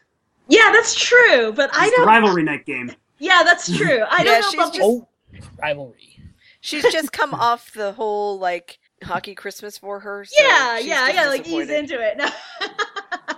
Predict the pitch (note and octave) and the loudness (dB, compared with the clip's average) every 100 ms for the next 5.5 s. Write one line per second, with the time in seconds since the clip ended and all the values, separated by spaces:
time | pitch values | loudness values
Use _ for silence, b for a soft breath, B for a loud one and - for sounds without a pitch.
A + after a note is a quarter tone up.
0 | - D4 C4+ - B B B A4 E4+ F4+ | -12 -12 -14 -16 B B B -16 0 0
1 | F#4+ G4+ - - E4 B3 A#3+ C#4+ D4+ C#4 | 0 -4 -10 -8 -2 0 0 -4 -6 -6
2 | C4+ B3 C4 A#3 A3+ A3 A#3+ A#3 G#3+ G#3 | -8 -12 -10 -6 -6 -6 -6 -4 -6 -8
3 | - G#3+ G3+ A3 A3 - A#3 F#3+ - - | -8 -8 -4 -4 -4 -6 -6 -6 -8 -10
4 | F#3+ F#3+ F#3 G3+ F3+ E3+ E3 - - - | -10 -8 -10 -10 -6 -6 -6 -12 -18 -20
5 | _ - F4 - - | _ -8 -8 -10 -14